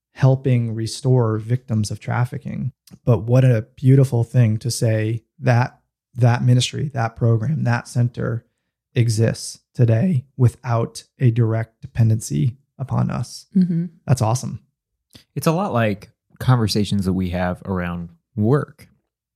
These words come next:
Speaker 3: our individual work on a
Speaker 1: Mm-hmm.
Speaker 3: daily basis for Uncharted, but really for,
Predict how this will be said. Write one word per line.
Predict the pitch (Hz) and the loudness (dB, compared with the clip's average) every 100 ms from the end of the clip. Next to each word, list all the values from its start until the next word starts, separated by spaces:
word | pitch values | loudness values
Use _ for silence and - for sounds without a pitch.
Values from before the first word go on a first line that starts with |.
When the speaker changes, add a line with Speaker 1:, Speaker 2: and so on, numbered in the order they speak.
| - | -2
Speaker 3:
our | 104 - | -2 0
individual | 98 98 95 98 90 90 | 0 0 -2 -2 -4 -4
work | 92 92 - _ - | -6 -8 -12 _ -6
on | 104 | -4
a | 117 | 0
Speaker 1:
Mm-hmm. | |
Speaker 3:
daily | 95 92 92 | 2 2 0
basis | - 85 - 92 - - _ _ _ _ _ - | -4 -6 -8 -12 -16 -20 _ _ _ _ _ 0
for | 113 | 4
Uncharted, | 98 98 95 90 85 | 4 0 -4 -4 -8
but | - 104 | -14 -6
really | 104 92 | -4 -4
for, | - 98 90 87 | -2 -2 -2 -4